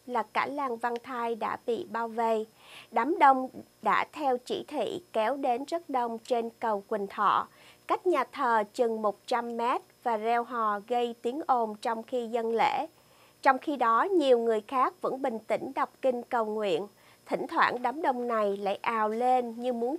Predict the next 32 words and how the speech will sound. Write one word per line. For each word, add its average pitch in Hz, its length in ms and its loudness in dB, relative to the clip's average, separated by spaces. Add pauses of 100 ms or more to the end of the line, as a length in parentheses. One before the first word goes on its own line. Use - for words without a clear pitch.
tràn 233 300 -2
vào 208 400 0 (100)
nuốt 262 280 -6
sống 247 320 -4
chúng 285 180 -8
con. 254 360 4 (500)
Rất - 200 2
đông 277 220 2
công 254 260 0
an 247 340 0
có 277 100 0
mặt 330 300 -2
ở 185 180 -2
hiện 220 240 -6
trường 226 380 0 (100)
mà 214 240 -2
không 247 260 -6
dẹp 233 240 -6
loạn. 208 340 0 (540)
Nhiều 247 300 8
nhà 233 380 4
bị 208 320 -2
ném 233 320 -4
đá 262 280 2
vỡ 294 260 -4
ngói, 233 460 0 (160)
cửa - 180 2 (100)
kính 262 360 -2
và 262 120 0 (100)
cửa - 280 -4
bằng 247 160 -2
tôn. 233 400 0